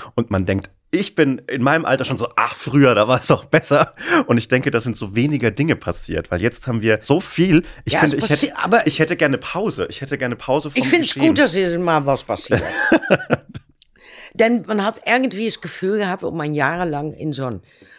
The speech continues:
Speaker 2: so ein Daunedecke gelegen hat
Speaker 1: Mhm.
Speaker 2: und gar nicht wach war, was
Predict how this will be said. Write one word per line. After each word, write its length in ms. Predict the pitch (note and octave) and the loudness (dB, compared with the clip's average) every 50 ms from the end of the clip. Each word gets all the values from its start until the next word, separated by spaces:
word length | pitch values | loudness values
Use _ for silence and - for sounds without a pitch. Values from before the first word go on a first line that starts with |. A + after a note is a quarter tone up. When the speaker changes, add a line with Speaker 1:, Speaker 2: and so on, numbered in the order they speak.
| - | -18
Speaker 2:
so 140 | - - D#3 | -10 -4 -2
ein 140 | D3 B2+ A2 | -2 0 2
Daunedecke 760 | C#3+ C3 C#3+ G3 G3+ G3 E3+ C3+ - F3 E3+ E3+ - F3 D3+ | 2 0 2 0 -2 -2 -4 -2 0 -2 -2 -2 -4 -8 -6
gelegen 640 | B2+ C#3 C#3+ C3+ C3+ C3+ C3+ C3+ D3+ C#3 B2+ B2 B2 | -4 -4 -4 -2 -2 -2 -2 -4 -4 -6 -4 -2 -2
hat 140 | A#2 G#2 | 0 0
Speaker 1:
Mhm. 160 | A2 C3 D3 - | 0 0 -2 -2
Speaker 2:
und 340 | - B2+ C3+ C3 - - - _ _ _ _ _ - - - _ | -6 -8 -8 -8 -10 -12 -14 _ _ _ _ _ -20 -20 -12 _
gar 180 | - B2+ C#3 G3 | -6 -4 -2 -2
nicht 360 | G3+ D#3 - - - G2 A#2+ | -2 -2 -4 -6 -4 -2 0
wach 320 | E3+ - - - - - A#2+ | 0 0 -2 -6 -8 -8 -10
war, 380 | A2+ A2 A#2+ C3 D#3+ D#3 F3 - | -10 -10 -10 -12 -12 -12 -10 -6
was 440 | D3+ D3+ D3 - - - - - | -6 -6 -4 -6 -6 -8 -8 -10